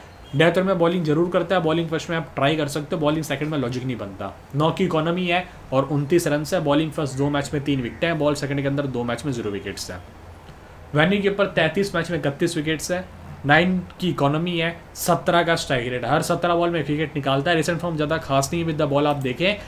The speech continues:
विकेटलेस, विकेटलेस, विकेटलेस, तीन wicket, एक wicket, विकेटलेस, विकेटलेस, विकेटलेस, विकेटलेस, एक wicket।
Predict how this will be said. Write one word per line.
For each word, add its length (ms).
विकेटलेस, 460
विकेटलेस, 460
विकेटलेस, 460
तीन 160
wicket, 340
एक 160
wicket, 260
विकेटलेस, 460
विकेटलेस, 440
विकेटलेस, 420
विकेटलेस, 420
एक 160
wicket। 220